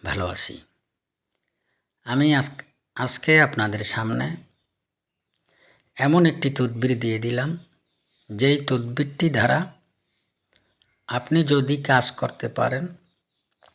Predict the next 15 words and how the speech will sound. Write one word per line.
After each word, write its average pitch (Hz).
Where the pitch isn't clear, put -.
সঙ্গে 143
সঙ্গে 131
আপনার 123
মনের 123
মানুষ, 123
আপনার 113
ভালোবাসার 110
মানুষ, 107
অথবা 117
স্বামী 117
স্ত্রীর 117
জন্য, 120
স্ত্রী 117
স্বামীর 110
জন্য, 120